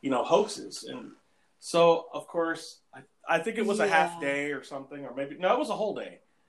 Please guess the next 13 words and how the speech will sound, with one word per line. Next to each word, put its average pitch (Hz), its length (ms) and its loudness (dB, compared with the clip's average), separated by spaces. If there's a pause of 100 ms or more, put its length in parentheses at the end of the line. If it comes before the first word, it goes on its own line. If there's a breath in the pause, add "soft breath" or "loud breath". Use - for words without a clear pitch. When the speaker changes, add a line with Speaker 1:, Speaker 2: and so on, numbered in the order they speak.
(140)
Speaker 1:
So 165 380 -2
I 165 280 2 (120)
went 170 200 -8
home, 185 480 -4 (280)
I 175 160 4
went 170 120 -2
Speaker 2:
Oh, - 20 -10
Speaker 1:
home, 170 240 -2
Speaker 2:
no. 156 80 -6
Speaker 1:
looked 202 200 -6
it 170 100 -8
up, 156 280 -6
and 139 220 -14